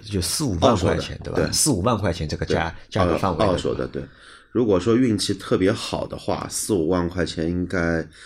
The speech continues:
Speaker 2: 五六万块钱吧，应该能有机会的话，可以收到一到一三年的幺幺八或者幺幺六的手动挡，但这个要看运气了。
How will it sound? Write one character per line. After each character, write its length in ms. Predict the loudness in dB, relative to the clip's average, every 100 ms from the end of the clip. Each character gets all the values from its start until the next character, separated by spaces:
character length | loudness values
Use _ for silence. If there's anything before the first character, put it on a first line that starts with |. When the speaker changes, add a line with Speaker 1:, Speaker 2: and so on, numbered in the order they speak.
| -20 -14 -2
Speaker 2:
五 160 | 2
六 140 | 4 4
万 100 | 4
块 140 | 0
钱 200 | 0 0
吧， 140 | 0 0
应 100 | 0
该 100 | -2
能 480 | 0 -2 -2 -4 -6 _
有 280 | -6 -2 -2
机 180 | -2 -2
会 140 | 0
的 120 | 0 0
话， 160 | -2
可 140 | -2 -2
以 100 | -2
收 220 | -2 -2
到 200 | 0 -2
一 320 | -2 -2 -4
到 260 | -2 0 0
一 140 | 0
三 240 | -2 -2
年 240 | 0 -2 0
的 380 | 0 0 -2 -6 -18 -20 -20 -20 _
幺 180 | 0 2
幺 180 | 2 0
八 280 | -2 -4 -2
或 160 | 0
者 100 | 2
幺 180 | 2 2
幺 80 | 2
六 100 | 0
的 100 | -2
手 120 | -6
动 160 | -8 -10
挡， 120 | -12 _ _ _ _
但 180 | -4 -2
这 60 |
个 80 | 0
要 80 | -2
看 160 | -2 -2
运 160 | -2
气 100 |
了。 60 | -4